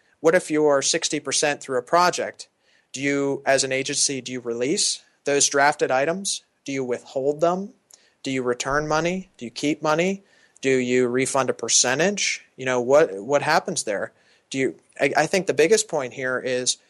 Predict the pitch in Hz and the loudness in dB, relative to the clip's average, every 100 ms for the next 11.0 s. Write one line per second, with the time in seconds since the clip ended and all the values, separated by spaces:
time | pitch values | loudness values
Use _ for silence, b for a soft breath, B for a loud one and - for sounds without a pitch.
0 | b b - 139 131 123 139 160 185 185 | b b -4 0 0 0 2 2 2 -2
1 | 175 160 - 156 147 - - 151 160 147 | -6 -8 -2 0 0 -6 -4 2 4 4
2 | 127 147 139 123 123 147 180 143 123 127 | 2 2 0 -2 -4 -2 0 2 2 0
3 | - b b b 139 - 135 147 156 147 | -4 b b b 2 2 0 2 2 0
4 | 147 139 131 127 - 156 160 139 131 - | -2 -2 -4 -12 -2 4 4 4 0 -8
5 | - - 156 196 165 139 127 117 123 123 | -14 -2 2 4 4 2 -2 -6 -6 -6
6 | 123 - - 127 123 - 143 135 - 196 | -4 -6 -6 -6 -4 0 0 0 0 0
7 | 180 127 - 139 131 135 - 220 175 123 | 2 -2 -6 -6 -4 -6 -2 -2 0 -4
8 | 107 _ b b 139 143 165 175 165 147 | -6 _ b b 0 2 2 2 2 2
9 | 143 139 151 147 143 131 - 143 139 175 | -2 0 0 2 0 2 2 0 2 4
10 | 190 - 127 131 - 143 139 135 135 131 | 4 2 -4 -4 -4 -4 -4 -6 -6 -10